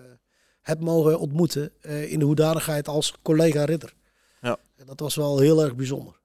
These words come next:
Speaker 1: Ja.
Speaker 2: Dat geloof ik.
Speaker 1: Ja, dat is echt,
Speaker 2: Ja.
Speaker 1: eh, ja, dat, maar
Speaker 2: Nou.
Speaker 1: normaal zie je ze alleen maar van veraf op ceremonies en herdenkingen. En dan sta je er in één keer naast. Dan, eh, hoor je erbij.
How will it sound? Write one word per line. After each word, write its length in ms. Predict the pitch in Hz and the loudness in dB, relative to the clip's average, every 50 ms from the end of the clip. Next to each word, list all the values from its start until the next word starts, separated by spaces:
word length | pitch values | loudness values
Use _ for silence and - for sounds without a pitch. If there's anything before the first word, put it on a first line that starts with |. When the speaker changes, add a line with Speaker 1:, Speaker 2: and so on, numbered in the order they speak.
| _ | _
Speaker 1:
Ja. 120 | - - - _ _ _ | -20 -20 -20 _ _ _
Speaker 2:
Dat 120 | - 113 110 | -8 -4 0
geloof 220 | 123 135 135 110 | 2 2 2 2
ik. 140 | 98 - - _ - | 0 -6 -14 _ -4
Speaker 1:
Ja, 240 | 185 196 208 214 208 | 0 2 4 4 4
dat 120 | 202 202 | 2 2
is 60 | 220 | 0
echt, 140 | - - 220 | 0 -2 -2
Speaker 2:
Ja. 80 | 196 185 | -2 -2
Speaker 1:
eh, 420 | 185 185 180 180 180 185 185 165 - _ _ _ _ _ | -2 -2 -2 -2 -4 -4 -6 -8 -10 _ _ _ _ _
ja, 100 | - - - _ _ - | -20 -20 -20 _ _ -20
dat, 160 | - - - | -20 -20 -18
maar 100 | 147 139 | -18 -18
Speaker 2:
Nou. 100 | 147 143 139 _ _ _ _ _ _ - | -20 -20 -20 _ _ _ _ _ _ -10
Speaker 1:
normaal 360 | 180 175 151 165 175 170 143 | -6 -4 0 2 2 2 2
zie 140 | 131 175 180 | 0 0 0
je 60 | 170 | 0
ze 100 | 156 156 | -2 -2
alleen 260 | 151 156 170 175 170 | -2 -2 -2 -2 -2
maar 260 | 165 156 151 151 143 | -2 -4 -4 -4 -6
van 200 | - - 165 147 127 | -6 -6 -6 -4 0
veraf 420 | 139 156 160 165 165 160 - - | 0 0 2 2 2 2 0 0
op 160 | 160 143 - - | -6 -6 -4 -2
ceremonies 520 | - - 165 151 147 156 160 170 165 151 143 | -2 0 0 0 0 2 2 0 0 -2 -4
en 60 | 147 | -6
herdenkingen. 560 | 143 147 160 190 185 156 - - 139 165 214 _ _ _ _ - _ _ - | -6 -4 -2 -2 -2 -2 -4 -6 -8 -8 -10 _ _ _ _ -20 _ _ -14
En 120 | - 147 | -10 -8
dan 80 | 143 135 | -8 -8
sta 180 | - - 170 156 | -6 -6 -6 -6
je 60 | 147 | -4
er 60 | 143 | -4
in 60 | 139 139 | -4 -4
één 100 | 135 120 | -4 -6
keer 80 | 135 135 | -6 -6
naast. 340 | 151 165 127 - - - _ | -6 -6 -6 -8 -10 -12 _
Dan, 400 | - 123 123 123 123 123 127 123 | -16 -16 -16 -14 -14 -16 -16 -16
eh, 360 | 127 123 120 117 120 120 123 | -16 -16 -16 -18 -18 -18 -12
hoor 220 | 123 131 151 160 | -6 -2 0 0
je 60 | 147 131 | 0 0
erbij. 380 | 127 127 156 160 123 87 - | 0 -2 -2 -2 -2 -6 -12